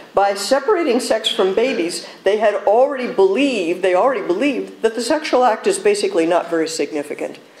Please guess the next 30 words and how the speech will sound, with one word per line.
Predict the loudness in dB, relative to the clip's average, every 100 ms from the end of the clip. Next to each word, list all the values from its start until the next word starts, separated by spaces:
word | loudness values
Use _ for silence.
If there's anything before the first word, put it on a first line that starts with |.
| -20 -20 -4
The | -2
sexual | 2 0 0 2 4
act | 2 2
is | 0 0
a |
sterile | -2 0 2 2 2
act, | 2 0 -2 -4
and | -2
it's | -2 -4
completely | -6 -2 -2 0 -2
privatized, | -2 0 0 -2 -4 -6 -6 -8 -12 -18 -20 -6
right? | -2 -2 -2 -8 -20 -6
So | 2 2 2
th-, | -4 -2
there's | 2
nothing | 2 2 2 -2 -2
particularly | -2 0 0 -2
significant | -2 0 2 2 0 0 0
about | 0 2 2
who | 0
you | 0
have | 2 0
sex | 0 -2 -2 -6
with, | -8 -6
all | -2
right? | -2 -2 -8 -16 -20 -20 -20 -20 _ -16 0
Um, | 0 0
secondly, | -2 0 2 2 2 0 0 -4 2
they | 2 4
had | 0